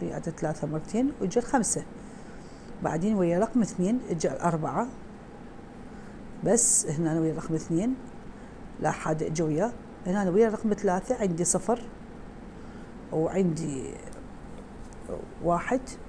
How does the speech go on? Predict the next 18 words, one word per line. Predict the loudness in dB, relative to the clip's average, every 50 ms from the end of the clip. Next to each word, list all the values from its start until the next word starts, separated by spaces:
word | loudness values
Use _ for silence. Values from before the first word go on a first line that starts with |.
| -14 -14 -14 -12
واثنين، | -12 -6 -2 0 2 4 4 2 2 0 -2 -8 -12 -12 -14 -12 -12 -6 -6
واثنين، | -6 -4 0 2 2 4 4 2 0 -2 -4 -10 -10 -10
وخمسة، | -10 -4 -2 -2 0 0 0 2 2 2 0 0 -4 -8 -6
وستة، | -6 -2 -2 -2 -2 -4 0 2 2 2 2 0 -6 -10 -10 -12 -12 -12 -12 -12 -10 -8 -8
وثمانية، | -6 -6 0 2 4 6 6 6 6 4 2
ثمانية، | 0 0 0 2 2 2 2 0 -2 -4
ثمانية، | -6 -4 -4 -2 -2 0 2 2 0
ثمانية. | 0 -2 -4 -4 -4 -6 -8 -8 -10 -12 -12 -12 -12 -12 -12 -12 -12 -12 -12 -12 -12 -8 -2 0
الرينج | 0 4 4 4 6 6 6 6 6
المدى | 4 4 6 6 4 4 2 -4 -6 -8 -8 -6
يساوي | -4 0 2 2 4 4 2
القيمة | 2 2 4 4 4 4 2
الكبرى | 2 2 0 2 2 2 2 0 -4 -8 -4 0
ناقصاً | 2 2 2 2 0 0 0 2 2 0 0 -2 -6 -8 -8
القيمة | -4 0 2 2 4 4
الصغرى. | 2 4 2 2 2 2 -4 -4 -4 -8 -12 -12 -12 -12 -6 0
ثمانية | 2 4 4 4 4
وثلاثين | 2 2 0 0 2 2 0 0